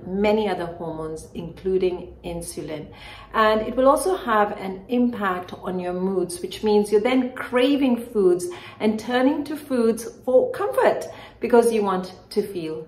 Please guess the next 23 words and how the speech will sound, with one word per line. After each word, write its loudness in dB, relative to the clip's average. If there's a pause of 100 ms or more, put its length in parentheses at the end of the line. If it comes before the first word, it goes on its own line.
good. -8
So -6
just -6
think -8
about, 2
you -2
know, -4
how -2
stressed -6
you 2
are 2
right 0
now -4
and -12
how 0
you 0
can -10
begin -8
to -14
manage -4
your -8
stress -8
levels -8